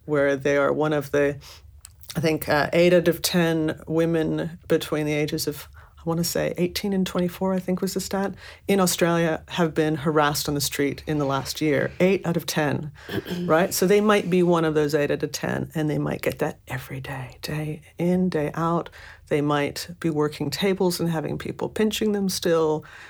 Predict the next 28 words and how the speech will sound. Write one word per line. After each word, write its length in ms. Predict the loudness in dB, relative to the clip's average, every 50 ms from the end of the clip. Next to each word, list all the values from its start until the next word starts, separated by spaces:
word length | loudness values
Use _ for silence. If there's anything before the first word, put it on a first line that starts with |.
| -20 -20 -16
following 500 | -4 0 2 4 6 6 6 4 2 2
them 320 | 2 2 0 0 -2 -4 -2 -2
out 140 | -2 -2
of 100 | -2 0
work, 280 | 2 4 4 2 2 0
all 180 | 2 4 4 6
that 160 | 4 2 0
sort 160 | -2 -4 -4
of 60 | -4 -4
stuff. 500 | -4 -2 -2 -2 -2 -4 -8 -14 -16 -20 -20 -20 -20 -20 -20 -20 -20 -20 -20 -20 -20 -20 -20 -20 -20 _ _ -20 _ 2
I 60 | 4 4
relate. 720 | 6 6 6 6 6 6 6 6 4 2 -2 -6 -8 0
It 180 | 2 2 2 4
will 220 | 4 4 4 4
change. 760 | 2 0 0 2 4 6 6 6 4 2 2 0 0 -2 2 2
This 220 | 2 2 2 0
too 240 | 0 2 2 4 4
will 140 | 4 4 4
pass. 880 | 2 0 0 2 2 2 2 2 0 -2 -4 -8 -8 -10 -10 -10 -14 -18 -20 -20 -20 _ _ _ -2
Back 320 | 0 2 2 0 0 0
yourself. 500 | 0 0 0 0 0 0 0 0 -2 -6
Find 400 | -10 -8 -2 0 0 0 0 0
people 360 | 0 -2 -2 -2 -2 -6 -6
who 220 | -6 -6 -6 -4 -4 -4
will 400 | -2 -2 -2 -2 -2 -4 -6 -12 -20 -20 _ -20 -20 _ _ -14
support 640 | -10 -6 -4 -4 -4 -6 -2 0 0 0 0 -2
you 260 | -2 -2 0 0 -2 -2
and, 380 | -4 -4 -6 -6 -8 -12 -18